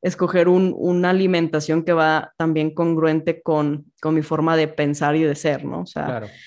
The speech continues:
Speaker 1: em, y creo que no te, o sea, a mí nunca me hizo clic eso antes de, bueno,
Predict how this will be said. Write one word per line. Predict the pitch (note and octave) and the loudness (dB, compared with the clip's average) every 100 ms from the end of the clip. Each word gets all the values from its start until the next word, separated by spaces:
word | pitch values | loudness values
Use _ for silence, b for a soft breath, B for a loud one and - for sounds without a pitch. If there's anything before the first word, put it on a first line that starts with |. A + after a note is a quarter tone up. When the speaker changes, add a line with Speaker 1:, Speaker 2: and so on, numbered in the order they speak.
| B B B | B B B
Speaker 1:
em, | D#3+ D#3 D3 D3+ C#3 - | 0 2 2 0 -2 -4
y | - F3 F3 | -4 -2 0
creo | F3 E3+ | 0 2
que | F3+ | 2
no | F#3 F3+ | 2 2
te, | F#3 F3 | 0 2
o | F3 | 2
sea, | F3 | 4
a | |
mí | F3+ | 6
nunca | F#3 F#3 F#3+ | 4 4 4
me | F3+ | 4
hizo | F3 F3 | 2 -2
clic | - F#3 F3 | 2 2 2
eso | F3 E3+ D#3+ D#3 D3+ | 0 0 -2 -4 -4
antes | D#3 F3 E3+ D3 D3 - | -2 0 -2 -6 -8 -8
de, | D#3 D3+ | -2 0
bueno, | D3+ D#3 D3 - | 2 0 -2 -8